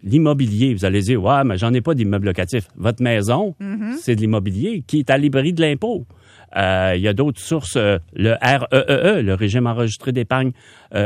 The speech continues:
Speaker 1: euh,
Speaker 2: Études.
Speaker 1: études, qui va vous donner un rendement de trente pour cent en partant par les crédits d'impôt et la subvention, euh, fédérale et provinciale que vous allez aller chercher. Donc, il y a d'autres, euh, et, et là, c'est vraiment basé sur votre situation personnelle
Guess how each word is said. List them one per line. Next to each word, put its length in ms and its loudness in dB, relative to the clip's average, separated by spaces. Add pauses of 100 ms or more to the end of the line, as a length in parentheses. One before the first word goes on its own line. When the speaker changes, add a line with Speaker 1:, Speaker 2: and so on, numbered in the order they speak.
(120)
Speaker 1:
euh, 420 2
Speaker 2:
Études. 300 2
Speaker 1:
études, 260 0 (300)
qui 80 -4
va 140 4
vous 120 2
donner 300 4
un 140 2
rendement 400 2
de 100 -2
trente 240 -2
pour 180 -8
cent 220 -2
en 60 -2
partant 480 -4
par 160 -2
les 120 0
crédits 320 -6
d'impôt 540 2 (320)
et 200 0
la 100 2
subvention, 760 -2
euh, 440 0
fédérale 360 0
et 40 0
provinciale 500 0
que 80 -2
vous 160 -2
allez 140 2
aller 180 0
chercher. 540 -4 (340)
Donc, 440 2 (220)
il 60 -2
y 40 2
a 40 2
d'autres, 580 2 (220)
euh, 140 -2 (240)
et, 240 -2
et 40 2
là, 140 4
c'est 160 0
vraiment 400 2
basé 480 2
sur 500 -2
votre 300 -4
situation 580 0
personnelle 880 0